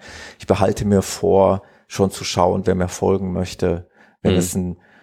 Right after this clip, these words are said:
Speaker 1: habe ich glaube ich schon mal erwähnt, das mache ich jetzt zum letzten Mal, aber wenn es ein, für mich ein,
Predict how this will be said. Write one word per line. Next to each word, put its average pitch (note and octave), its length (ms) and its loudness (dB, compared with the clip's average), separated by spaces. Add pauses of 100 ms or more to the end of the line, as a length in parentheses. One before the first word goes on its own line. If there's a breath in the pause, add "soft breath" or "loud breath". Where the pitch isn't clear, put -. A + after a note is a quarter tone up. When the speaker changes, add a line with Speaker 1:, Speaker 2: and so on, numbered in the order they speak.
(400 soft breath)
Speaker 1:
habe G2 180 -4
ich - 80 -12
glaube F2 180 2
ich - 60 -6
schon G2+ 120 0
mal G2+ 160 6
erwähnt, F#2 280 4
das F2+ 140 -4
mache F2 100 0
ich - 60 -8
jetzt - 160 -4
zum F2+ 140 -4
letzten G2+ 340 0
Mal, F2+ 380 2
aber F2 280 0
wenn G2+ 140 4
es G#2 180 0
ein, G2 220 -2
für - 180 -2
mich G#2+ 280 0
ein, F#2 380 -4